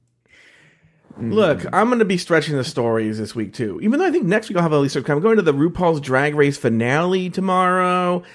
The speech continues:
Speaker 1: I'm
Speaker 2: Oh,
Speaker 1: doing
Speaker 2: great.
Speaker 1: a meetup with people who listen to Afterthought Media shows tomorrow. So I'm sure there'll be a ton of stories, right?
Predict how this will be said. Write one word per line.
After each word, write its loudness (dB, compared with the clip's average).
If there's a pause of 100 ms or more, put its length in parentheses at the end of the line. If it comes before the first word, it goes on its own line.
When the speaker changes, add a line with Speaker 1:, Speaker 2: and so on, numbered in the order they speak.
(140)
Speaker 1:
I'm 0
Speaker 2:
Oh, -4
Speaker 1:
doing 2 (160)
Speaker 2:
great. -10
Speaker 1:
a 0
meetup 0
with -2
people -6
who -4
listen -2
to 2
Afterthought -4
Media 0
shows 0
tomorrow. 0 (260)
So -2
I'm 0
sure 0
there'll 2
be 0
a 4
ton -4
of -10
stories, -6
right? -8